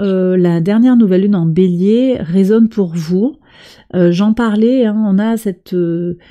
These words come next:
c-, cette, euh, notion de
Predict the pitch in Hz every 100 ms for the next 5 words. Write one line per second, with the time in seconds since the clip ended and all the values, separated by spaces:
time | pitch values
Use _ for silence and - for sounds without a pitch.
0 | - _ _ - - - 208 185 _ 185
1 | 180 175 170 165 165 175 220 208 - 180
2 | 214 220 - 247 262 269 262 185 180 175
3 | 170 165 165 165 -